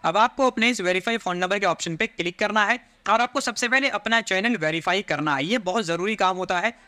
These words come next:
आपको अपना चैनल वेरीफाई करना होता है। यहाँ पर आप क्या करेंगे, आपका जो मोबाइल नंबर है आप उसे डाल दीजिए और उसके बाद अपना चैनल वेरीफाई कर लीजिए।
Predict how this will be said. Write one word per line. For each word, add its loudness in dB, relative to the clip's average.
आपको 2
अपना 0
चैनल 0
वेरीफाई 0
करना -2
होता -2
है। -2
यहाँ 0
पर 0
आप -4
क्या 4
करेंगे, 0
आपका 0
जो -4
मोबाइल 0
नंबर -2
है -2
आप -2
उसे -2
डाल 4
दीजिए 0
और 2
उसके -2
बाद 4
अपना -2
चैनल -2
वेरीफाई 0
कर -6
लीजिए। -4